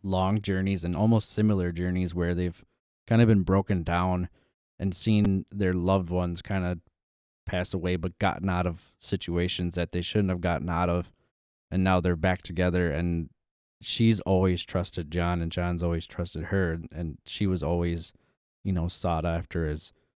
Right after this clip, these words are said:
"You're a woman, you can't do all these things," like, when she wanted to be her own wayward, and Jon always entrusted her. So it's gonna be interesting to see how far they go, 'cause she trusts Sansa so much now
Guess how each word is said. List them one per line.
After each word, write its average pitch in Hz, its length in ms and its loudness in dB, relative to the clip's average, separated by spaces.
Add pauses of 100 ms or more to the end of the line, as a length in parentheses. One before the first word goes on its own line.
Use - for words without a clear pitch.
(140)
"You're 87 180 0
a 76 40 -2
woman, 87 360 0
you 87 100 -2
can't 85 260 -4
do 98 180 2
all 87 120 4
these 87 220 -4
things," 85 480 -6
like, 87 240 -6
when 87 180 -6
she - 180 -4
wanted 87 260 -2
to 82 60 -10
be 87 140 -4
her 85 180 -4
own 87 180 -2
wayward, 85 400 -2 (440)
and 87 180 -6
Jon 87 300 -4
always 82 480 -4
entrusted 85 560 -6
her. 85 160 -4
So 85 260 -2 (420)
it's 107 120 -4
gonna 127 120 6
be 123 120 8
interesting 110 340 2
to 98 80 0
see 95 240 -2
how 90 260 0
far 92 300 0
they 85 140 -2
go, 92 280 2
'cause 92 200 -2
she 107 180 0
trusts - 340 -2
Sansa 87 380 0
so 87 220 0
much 90 440 -2 (440)
now 85 380 -2